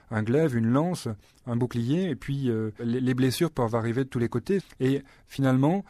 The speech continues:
la conclusion, c'est que Socrate n'a pas pu faire autrement que d'aller à Délion et Potidée et de revenir vivant, et donc il a dû passer par l'épreuve assez, assez terrible et traumatisante de la mort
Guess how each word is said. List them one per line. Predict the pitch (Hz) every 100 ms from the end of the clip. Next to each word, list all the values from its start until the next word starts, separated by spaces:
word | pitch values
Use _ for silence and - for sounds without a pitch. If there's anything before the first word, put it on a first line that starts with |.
| - -
la | 143
conclusion, | 147 143 139 151
c'est | 170 -
que | 135
Socrate | 143 151 - 156
n'a | 175
pas | 147
pu | 143
faire | 147 170 147
autrement | - 147 151 151 113 - - _ -
que | 143 135 123
d'aller | 123 143 151
à | 131
Délion | 123 127 131 139 117
et |
Potidée | 107 107 113 156 214 208 - _ -
et | 143 123 233
de | 127
revenir | 123 139 135
vivant, | 120 120 120 196 226 - - -
et | - 127
donc | 131 135 190 - - _
il | 131 120
a |
dû | 117 127
passer | 110 - 170
par | 127
l'épreuve | 110 110 - 147 139 107 -
assez, | 120 - 117 110
assez | 110 98
terrible | 104 113 131 110
et |
traumatisante | - 101 98 107 160 170 - - -
de | 120
la | 113
mort | 113 170 180